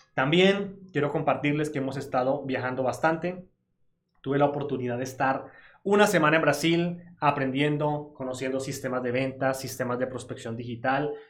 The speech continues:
que están funcionando muy bien en, este, en la séptima economía del mundo, que es Brasil. Y también he tenido la fortuna de, eh, conocer otros sistemas de ventas en otros lugares del mundo,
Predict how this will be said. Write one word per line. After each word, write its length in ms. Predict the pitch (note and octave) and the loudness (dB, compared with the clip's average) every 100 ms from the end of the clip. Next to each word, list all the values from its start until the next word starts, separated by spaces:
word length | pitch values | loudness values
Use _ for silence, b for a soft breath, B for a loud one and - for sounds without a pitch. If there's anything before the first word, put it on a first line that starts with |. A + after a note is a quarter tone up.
| B | B
que 120 | D3+ | 0
están 400 | C#3+ - D#3 D#3 | 0 4 2 2
funcionando 540 | E3 D#3 D3+ B2+ B2+ C3+ | -2 -4 -4 -4 -4 -4
muy 180 | C3+ C3 | -4 -4
bien 500 | C3+ C3+ C3+ - _ - | -2 -2 -4 -10 _ -12
en, 180 | B2+ C3 | -6 -4
este, 460 | C#3 D3+ D3 - | -2 0 -2 -2
en 80 | C3 | -6
la 80 | B2 | -2
séptima 380 | F#3 G3+ G3+ E3+ | 0 0 2 2
economía 400 | D3 C#3 C#3 C#3 | 2 0 0 -2
del 120 | A#2+ | -2
mundo, 340 | C3+ D3 D#3 | -2 -4 -4
que 140 | C#3 A2+ | -8 -8
es 100 | A#2 | -8
Brasil. 480 | A#2 D#3+ F#3 - b b b - | -8 -6 -8 -8 b b b -4
Y 100 | F#3 | 4
también 480 | G3+ G3 F#3 F#3+ - | 6 6 6 4 -2
he 100 | C#3+ | -8
tenido 280 | D3 D#3 D#3 | -4 0 2
la 100 | D#3 | 0
fortuna 580 | D#3+ - D3+ C#3 C#3 C#3 | -2 -6 -2 -2 -4 -8
de, 360 | C3 C#3+ C#3+ - | -6 -6 -6 -10
eh, 220 | C#3 B2+ | -10 -10
conocer 480 | - C3+ B2+ C#3 C3+ D3+ | -8 -6 -2 -2 -2 2
otros 340 | E3+ E3+ - | 2 2 -2
sistemas 360 | D3 - C3+ C3 | -6 -6 -4 -2
de 80 | C3 | -4
ventas 460 | C3 B2+ C3+ C3 | -4 -4 -6 -6
en 100 | B2 | -8
otros 480 | A#2+ A#2 C3 - - | -10 -8 -10 -12 -14
lugares 380 | C3 B2 B2 B2+ | -10 -4 -4 -2
del 120 | A#2+ | -4
mundo, 460 | B2+ F3 G3+ G#3 | -2 -2 -2 -4